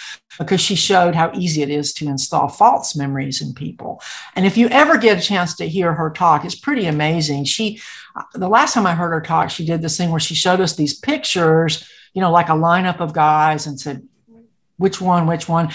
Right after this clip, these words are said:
And she got us all to remember the wrong guy by the end. I mean,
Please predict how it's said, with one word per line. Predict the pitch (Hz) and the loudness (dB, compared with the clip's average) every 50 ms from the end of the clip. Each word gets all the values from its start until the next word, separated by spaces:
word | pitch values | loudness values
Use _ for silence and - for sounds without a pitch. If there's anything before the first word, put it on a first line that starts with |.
| - - - - | -8 -14 -10 -6
And | 233 240 | -2 0
she | - 277 | 2 4
got | 320 320 339 | 6 6 6
us | 381 359 - | 6 6 6
all | 240 240 240 | 6 6 6
to | 240 | 6
remember | 185 170 165 175 185 175 170 139 | 2 0 0 0 0 0 0 -2
the | 147 143 | -2 0
wrong | 151 151 160 156 147 | 0 0 0 0 0
guy | - - - 156 156 156 | 0 2 2 2 2 2
by | 156 139 139 | 0 -4 -4
the | 135 147 - 156 151 143 | -6 -8 -10 -8 -8 -8
end. | 131 - - - | -6 -8 -4 -2
I | 190 190 | 2 2
mean, | 190 185 180 165 160 - | 4 4 2 0 0 -4